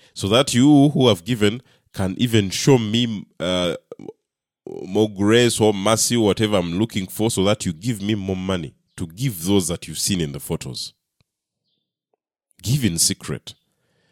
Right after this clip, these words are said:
How does it feel for the person you've given and their face is all over the internet or social media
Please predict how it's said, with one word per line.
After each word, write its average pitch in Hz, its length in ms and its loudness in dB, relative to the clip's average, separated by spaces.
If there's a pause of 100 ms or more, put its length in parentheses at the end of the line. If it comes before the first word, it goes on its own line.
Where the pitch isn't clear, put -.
(240)
How - 220 -2
does 143 200 -2
it 151 140 -2
feel 107 420 -4 (440)
for - 180 -6
the 92 80 -4
person 123 380 2
you've 82 200 -2
given 80 380 -2 (400)
and 95 180 -2
their 120 120 4
face - 440 0
is 92 220 -4 (100)
all 131 220 4
over 92 380 -2 (360)
the 82 240 -4
internet 101 560 0
or 110 180 2
social 107 360 0
media 78 420 -4